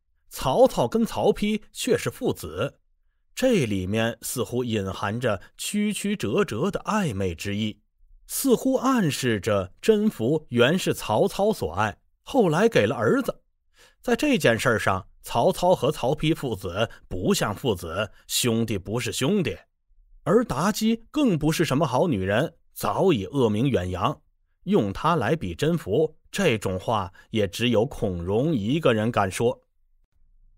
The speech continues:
曹操黑史多与裴松之有关。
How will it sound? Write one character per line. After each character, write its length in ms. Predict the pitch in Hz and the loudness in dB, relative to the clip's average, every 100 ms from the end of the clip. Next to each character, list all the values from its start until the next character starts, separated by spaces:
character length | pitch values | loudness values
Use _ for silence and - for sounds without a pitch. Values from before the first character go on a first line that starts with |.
| _ _ _ | _ _ _
曹 320 | - - 160 | -8 -2 0
操 200 | 226 151 | 0 0
黑 220 | 95 175 202 | -2 -2 -2
史 500 | - 85 85 98 - _ | -6 -10 -8 -10 -10 _
多 220 | 196 208 | -2 0
与 180 | 175 95 | 0 -2
裴 320 | 90 - 104 180 | -6 -4 -2 -2
松 240 | 180 196 | 0 -2
之 200 | - 220 | -2 -4
有 140 | 113 | -4
关。 240 | 82 104 | -4 -4